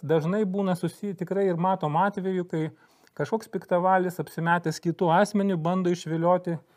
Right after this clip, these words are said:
iš mūsų slaptažodžius, finansinę informaciją ir taip toliau. Kitas momentas, pavyzdžiui, yra tapatybės vagystė. Mes dažnai net nesuvokiame, kad, pavyzdžiui, Facebook accounto nulaužimas ir, ir, sakykim,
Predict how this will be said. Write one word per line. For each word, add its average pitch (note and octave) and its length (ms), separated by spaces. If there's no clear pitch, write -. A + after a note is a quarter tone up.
iš D3 160
mūsų E3+ 300
slaptažodžius, F3 800
finansinę E3+ 640
informaciją E3 720
ir D3 160
taip D3 240
toliau. C#3 380
Kitas A#3 320
momentas, G3+ 560
pavyzdžiui, E3 720
yra F3+ 480
tapatybės F3 640
vagystė. E3 640
Mes F#3+ 160
dažnai F#3 400
net E3+ 240
nesuvokiame, F3 800
kad, D#3+ 160
pavyzdžiui, E3 640
Facebook F#3 460
accounto E3+ 560
nulaužimas D3+ 800
ir, D3+ 400
ir, D3+ 440
sakykim, D3+ 560